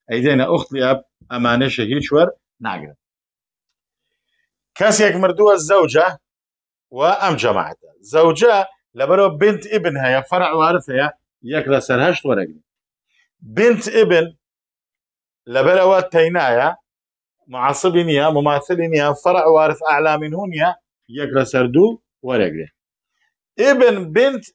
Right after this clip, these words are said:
ئیبن، ئەمە ئەسڵەن میراتگر نییە، ئەمە ذەوی لە ڕحامە. ئوخت لی ئوم، ئوخت لی ئوم مادام فەرع وارث هەیە و هەروەها ئەسڵ وارثیش هەیە، ئەمیشی چوەر ناگرێ. تێنە سەر ئەم دوانە.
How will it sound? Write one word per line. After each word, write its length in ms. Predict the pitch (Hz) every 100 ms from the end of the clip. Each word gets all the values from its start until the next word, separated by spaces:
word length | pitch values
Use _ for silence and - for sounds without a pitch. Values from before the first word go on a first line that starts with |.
| 226
ئیبن، 320 | 240 180 107 85 _ _ -
ئەمە 320 | 143 139 202 185 151
ئەسڵەن 420 | 143 135 - 196 226
میراتگر 460 | 185 160 147 147 175
نییە، 120 | 127
ئەمە 140 | 113 147
ذەوی 180 | 143 143
لە 40 | 139
ڕحامە. 340 | 123 143 101 - _ _ _ _ _ _ _ _ _ _ _ _ _ _ _ _ -
ئوخت 260 | 233 220 -
لی 80 | 202 214
ئوم، 220 | 214 165 98 _ _ -
ئوخت 220 | 196 - 170
لی 60 | 180
ئوم 120 | 190 156
مادام 320 | 151 185 185 -
فەرع 220 | 208 185 160
وارث 320 | 160 165 165 - 131
هەیە 240 | 107 98 87 _ _
و 20 | 123 127 120
هەروەها 420 | 185 202 185 214 220 208
ئەسڵ 300 | 214 - 202 180
وارثیش 400 | 190 202 165 127
هەیە، 160 | 123 147 - _ _ -
ئەمیشی 340 | 170 143 160 147
چوەر 180 | 185 180 147
ناگرێ. 280 | 95 80 76 _ _ _ _ _ _
تێنە 260 | 147 156 139 -
سەر 120 | 147
ئەم 100 | 190 156
دوانە. 280 | 117 87